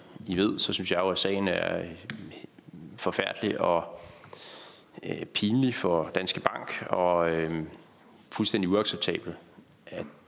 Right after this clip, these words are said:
de har været involveret i alt det her. Men, men selve den proces med, at de har fået en afgørelse i høring, øh, det ser jeg ikke noget problem i. Øhm, så spørger Rasmus Nordqvist, hvorfor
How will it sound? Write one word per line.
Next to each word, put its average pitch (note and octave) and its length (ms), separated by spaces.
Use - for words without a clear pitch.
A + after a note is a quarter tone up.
de G2 40
har F2 80
været E2+ 100
involveret F2 320
i F2+ 40
alt E2 160
det F2 80
her. F2 140
Men, E2+ 260
men - 120
selve A#2+ 260
den A2+ 140
proces G#2 460
med, G2 100
at F2+ 200
de F#2 80
har E2+ 260
fået F#2 200
en F2+ 80
afgørelse F2 480
i - 20
høring, F2+ 500
øh, E2+ 260
det F2+ 100
ser - 120
jeg F2 60
ikke E2 120
noget E2 460
problem F2+ 300
i. - 120
Øhm, F#2 520
så - 120
spørger B2 280
Rasmus A2+ 420
Nordqvist, A#2+ 420
hvorfor A#2+ 380